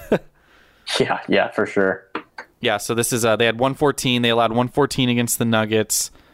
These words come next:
Speaker 1: Uh, the Rockets scored, oh no, only one twelve. Oh, and then the last Blazers game, they scored one twenty-two, one fifteen.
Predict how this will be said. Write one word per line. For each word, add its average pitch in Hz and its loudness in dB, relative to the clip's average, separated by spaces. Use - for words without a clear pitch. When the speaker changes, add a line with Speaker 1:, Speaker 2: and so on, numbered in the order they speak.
Speaker 1:
Uh, 104 0
the 107 0
Rockets 113 0
scored, 110 0
oh 123 2
no, 151 2
only 131 2
one 120 0
twelve. 120 0
Oh, 127 2
and 120 -2
then 117 0
the 110 2
last 110 0
Blazers 107 0
game, 104 -2
they 104 0
scored 104 -2
one 104 0
twenty-two, 104 0
one 104 0
fifteen. 104 -2